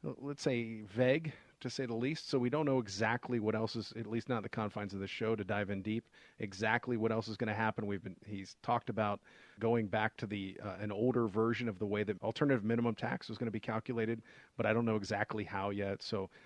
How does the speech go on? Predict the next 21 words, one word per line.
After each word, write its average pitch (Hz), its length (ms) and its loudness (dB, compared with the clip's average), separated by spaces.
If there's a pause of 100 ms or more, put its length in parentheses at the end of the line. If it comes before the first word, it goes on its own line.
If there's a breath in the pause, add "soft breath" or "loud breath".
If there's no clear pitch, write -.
(180 loud breath)
there's 135 160 4
a 165 60 4
lot 190 220 4
still 165 240 6
yet 135 220 6
to 127 60 -2
be 110 120 -2
seen, 123 300 -2
Diane, 120 360 4
but, 110 280 0
uh, 104 160 0 (120)
two 170 180 0
big 131 240 6
ones 113 240 2
are 101 80 0
Social 123 400 0
Security 107 580 0 (540 loud breath)
and 104 340 -2
income 117 320 -2
tax 98 320 -2
rates 92 340 -6